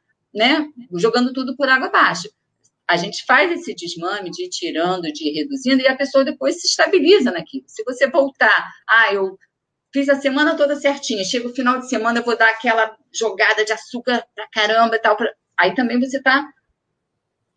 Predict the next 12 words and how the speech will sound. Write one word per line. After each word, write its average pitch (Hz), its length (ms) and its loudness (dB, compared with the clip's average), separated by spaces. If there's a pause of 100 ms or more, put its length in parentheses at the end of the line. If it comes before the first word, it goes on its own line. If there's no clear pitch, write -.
(160)
atrapalhando 233 1120 2
esse, 175 520 -2
esse, 175 580 -6 (220)
é, 156 180 -2 (120)
esse 160 220 -10 (260)
sabor 190 540 0
que 175 160 -8
tava, 175 400 0
né, 175 540 0
treinadinho 196 680 0
ali 175 240 -4
pra 165 200 0